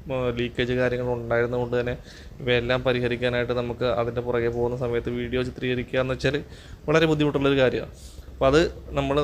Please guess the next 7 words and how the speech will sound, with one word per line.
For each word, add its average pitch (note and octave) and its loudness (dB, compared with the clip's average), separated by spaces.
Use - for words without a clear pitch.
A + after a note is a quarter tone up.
നമ്മളെ C3 0
കഴിയാവുന്ന C3 4
വിധമൊക്കെ C#3 -2
സംഭവം B2+ -2
ചിത്രീകരിച്ചിട്ടുണ്ട്. B2 -4
ബാക്കി A#2 -2
കാര്യങ്ങൾ B2+ -2